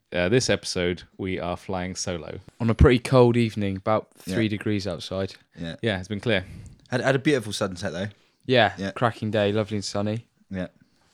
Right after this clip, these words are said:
Speaker 2: So, yeah. What did you get up to today?
Speaker 3: I was, uh, so I've been, I've been working on, um, a fishing boat, a Scottish fishing boat, and, uh, that's all rotten. So I've been, uh, replacing,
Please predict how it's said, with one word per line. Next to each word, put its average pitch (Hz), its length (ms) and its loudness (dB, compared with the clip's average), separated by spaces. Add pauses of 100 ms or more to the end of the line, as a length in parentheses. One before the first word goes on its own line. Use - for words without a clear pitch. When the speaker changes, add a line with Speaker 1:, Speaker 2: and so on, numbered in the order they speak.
(120)
Speaker 2:
So, 101 280 -8 (300)
yeah. 104 180 -6 (140)
What 117 160 -4
did - 60 -6
you 123 80 -2
get 110 100 -6
up 85 60 -12
to 101 120 -12
today? 95 280 -8 (680)
Speaker 3:
I 143 180 6
was, 139 200 0
uh, 113 400 4 (100)
so 101 440 -2
I've 104 120 -8
been, 101 320 -2 (180)
I've 101 120 -10
been 131 100 -4
working 113 260 -2
on, 95 360 -4
um, 85 500 -8 (720)
a 87 220 -4
fishing - 340 -8
boat, 82 240 -10 (120)
a - 60 -14
Scottish - 300 -10
fishing 107 260 -6
boat, 85 240 -12 (200)
and, 90 360 -8
uh, 87 140 -8
that's - 160 -12
all 85 100 -12
rotten. 85 460 -10
So 90 160 -10
I've 82 80 -10
been, 87 280 -8
uh, 85 420 -12
replacing, 87 680 -12